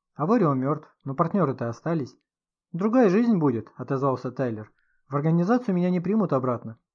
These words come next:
Слухи уже просочились. А что я буду делать вместо этого, не знаю. Может, свою клинику открою. Моя практика и так задержалась на восемнадцать лет. Но это все потом. Пока у меня есть задача поважнее». «Какая?»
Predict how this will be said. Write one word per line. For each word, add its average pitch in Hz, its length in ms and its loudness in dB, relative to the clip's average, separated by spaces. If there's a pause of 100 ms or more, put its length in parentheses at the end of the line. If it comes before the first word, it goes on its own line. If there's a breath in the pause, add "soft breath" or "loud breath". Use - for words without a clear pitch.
Слухи 190 280 0
уже 139 200 2
просочились. 135 680 -4 (580)
А 139 100 -10
что - 140 0
я 175 80 6
буду 175 200 6
делать 160 280 4
вместо 202 400 0
этого, 123 400 -2 (160)
не 165 140 0
знаю. 127 420 -4 (500)
Может, 220 240 2
свою 139 180 2
клинику 160 440 0
открою. 139 460 -2 (380)
Моя 180 220 0
практика 185 440 2
и 170 60 4
так 208 160 0
задержалась 139 540 0
на 131 100 -4
восемнадцать 135 560 -4
лет. 123 260 -6 (540)
Но 196 120 0
это 220 160 0
все 185 180 0
потом. 139 400 0 (520)
Пока 190 300 4
у 226 60 2
меня 170 160 2
есть 156 220 0
задача 143 360 0
поважнее». 143 580 -2 (600)
«Какая?» 139 520 -2